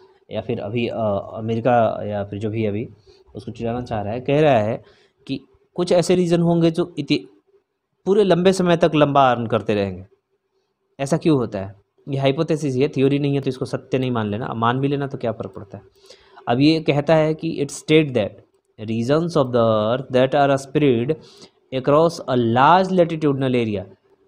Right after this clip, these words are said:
जो एरिया लार्ज लैटिट्यूड में फैला हुआ है, ठीक है, इस लैटिट्यूड से लेकर के इस लै-, नहीं, लैटिट्यूड, इस लैटिट्यूड से लेकर के इस लैटिट्यूड तक,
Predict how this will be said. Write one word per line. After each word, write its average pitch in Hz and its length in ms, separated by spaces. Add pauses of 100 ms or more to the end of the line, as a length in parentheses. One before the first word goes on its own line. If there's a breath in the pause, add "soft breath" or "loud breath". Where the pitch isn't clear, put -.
(120)
जो 147 460
एरिया 127 760
लार्ज 135 480
लैटिट्यूड 165 520
में 165 100
फैला 117 300
हुआ 101 240
है, 95 180 (280)
ठीक 139 120
है, 175 140 (160)
इस 131 180
लैटिट्यूड 123 400
से 110 140
लेकर 107 220
के 175 200 (1300)
इस 120 180
लै-, 117 240
नहीं, 101 200 (100)
लैटिट्यूड, 110 360
इस 139 180
लैटिट्यूड 143 360
से 127 120
लेकर 117 220
के 165 100
इस 160 240
लैटिट्यूड 110 480
तक, 92 140